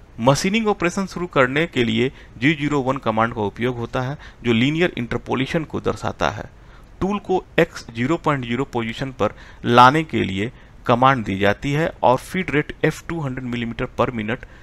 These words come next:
रखा जाता है। तो डेटम पोजीशन, अब टूल को जेड एक्सिस पर डेटम पोजीशन जेड ज़ीरो पॉइंट ज़ीरो पर लाया जाएगा। फिर टूल को वर्कपीस के diametrically एंड तक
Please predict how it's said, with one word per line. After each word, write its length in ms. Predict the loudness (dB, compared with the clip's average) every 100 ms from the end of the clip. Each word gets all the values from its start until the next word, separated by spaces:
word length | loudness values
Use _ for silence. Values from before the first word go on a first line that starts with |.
| -6 -4
रखा 220 | -2 -2
जाता 340 | -4 -6 -12
है। 180 | -14 -18 -16 -4
तो 60 |
डेटम 260 | 4 4 4
पोजीशन, 360 | 2 0 -2 -2 6
अब 180 | 6 4 -10 -8
टूल 160 | -6 -4
को 180 | 0 2
जेड 240 | 4 6
एक्सिस 320 | 6 4 -6
पर 160 | -2 0
डेटम 260 | 0 0 -2
पोजीशन 400 | -6 -6 -8 -12 -14 -20 -4
जेड 220 | 2 2
ज़ीरो 260 | 2 -2 -2
पॉइंट 260 | -2 -2
ज़ीरो 180 | -2 -4
पर 140 | -4 0
लाया 240 | 2 4
जाएगा। 400 | 4 4 2 -4 -10 -20 -4
फिर 260 | 0 2 0 -4
टूल 180 | -2
को 180 | -2 -2
वर्कपीस 440 | 2 0 0 -8 -2
के 140 | 0 4
diametrically 720 | 4 4 -4 -6 -2 -2 -2 -2
एंड 180 | -2 -2
तक 240 | -2 -2